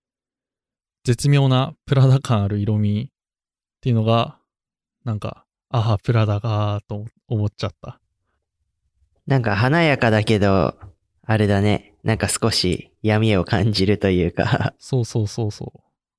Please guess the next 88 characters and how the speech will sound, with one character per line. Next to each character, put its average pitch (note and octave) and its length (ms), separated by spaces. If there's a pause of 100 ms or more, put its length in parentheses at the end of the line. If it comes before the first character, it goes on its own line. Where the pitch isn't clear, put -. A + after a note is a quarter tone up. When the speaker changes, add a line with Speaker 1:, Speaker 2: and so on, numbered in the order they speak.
(220)
Speaker 1:
う。 D3 40
な F#3 80
ん C4 80
か - 200
ね、 A2 240 (680)
テ C3 120
ン C#3+ 100
シ - 120
ョ G#2 40
ン G2 40
上 G2+ 60
が A2+ 80
り A2+ 80
き A#2 140
ら A2+ 100
な G#2 80
い F#2+ 80
ん G#2 60
で - 60
す - 100
よ。 G2+ 240 (420)
<laughs> - 400
Speaker 2:
な B2 80
ん A#2 60
か G2 100
そ A2+ 140
こ B2 120
が B2 140
ま A2+ 140
た A#2 160
プ B2+ 100
ラ A2 160
ダ A2 100
ら A2 120
し F#2 200
い D#2+ 40
で D#2 100
す - 140
ね。 - 160 (640)
Speaker 1:
や - 40
っ - 20
ぱ - 80
ど A2+ 200
真 A3 140
ん G#3 80
中 A#2 160
行 G#2+ 80
か C#3+ 80
な D3+ 60
い - 20
ん C3+ 40
で - 20
す - 100
よ G#2+ 60
ね、 G#2 100
プ A#2 140
ラ G#2 100
ダ G2+ 80
っ - 20
て。 - 300
な A2+ 120
ん G#2 40
か、 - 240 (260)
ア A2+ 140
グ A2 80
リ G#2+ 100
チ - 100
ッ - 60
ク - 120
で。 - 120 (260)
Speaker 2:
<laughs> - 920 (760)
Speaker 1:
な C#3 80
ん - 20
か B2 60
そ E3+ 140
れ D#3+ 100
が F#3+ 180
プ - 120
ラ E3 120
ダ E3 120
感 A2 180
な G2+ 100
の G2 100
か E3+ 100
な G#2 180
と - 80
思 G#2 160
っ - 20